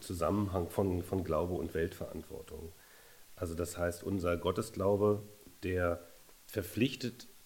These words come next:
uns, die wir an diesen Gott glauben, als Christinnen und Christen zum Beispiel, ähm, ein bestimmtes Verständnis von Welt, äh, auch zu entwickeln und dafür auch einzutreten. Und dafür haben wir verschiedene Formen. Und das können wir, also,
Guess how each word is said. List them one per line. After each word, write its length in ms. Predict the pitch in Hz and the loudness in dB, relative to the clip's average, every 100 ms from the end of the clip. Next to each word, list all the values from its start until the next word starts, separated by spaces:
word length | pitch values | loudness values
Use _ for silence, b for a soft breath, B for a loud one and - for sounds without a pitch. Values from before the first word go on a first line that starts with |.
| - | 4
uns, 460 | 110 127 139 - | 6 8 4 -2
die 160 | - 92 | -4 -2
wir 360 | 95 95 - | 0 0 0
an 100 | 95 | -2
diesen 180 | 87 90 | -2 -2
Gott 220 | 85 85 | 0 -2
glauben, 400 | - 110 123 127 | 0 4 4 4
als 180 | 107 85 | 2 0
Christinnen 460 | - 107 - 90 87 | -4 -6 -2 0 0
und 140 | 85 | -2
Christen 480 | - 123 120 113 107 | 0 -2 0 -2 -2
zum 220 | - 104 | 0 0
Beispiel, 600 | 90 92 - - 98 92 B B B B - | 2 0 0 -2 0 0 B B B B -2
ähm, 320 | 98 98 95 - | 2 4 2 0
ein 140 | 92 | -4
bestimmtes 460 | 82 - 104 98 90 | -4 0 0 0 -4
Verständnis 600 | 90 - - 90 87 - | -4 -4 -2 -2 -2 -4
von 260 | - 82 | -2 0
Welt, 480 | 78 78 110 123 - - | 2 2 2 0 -8 -4
äh, 220 | 107 98 - | -2 -2 -4
auch 120 | - | -8
zu 140 | - | -6
entwickeln 520 | - 87 87 92 110 92 | -6 -4 -6 -4 -4 -4
und 160 | - | -4
dafür 280 | 90 - 73 | -6 -6 -6
auch 200 | 78 - | -6 -8
einzutreten. 680 | 90 - 87 - 76 - 90 B B B B B | -10 -10 -10 -8 -10 -10 -14 B B B B B
Und 220 | - 90 | -2 2
dafür 300 | 82 95 107 | 2 4 4
haben 120 | 95 98 | 4 4
wir 80 | |
verschiedene 420 | - 90 - 101 90 | 2 0 0 0 2
Formen. 520 | - 92 80 69 69 | 4 6 6 2 -4
Und 260 | - - | -10 -10
das 140 | 67 - | -10 -4
können 200 | 87 95 | 0 2
wir, 160 | 80 - | 2 0
also, 180 | - 73 | -6 -8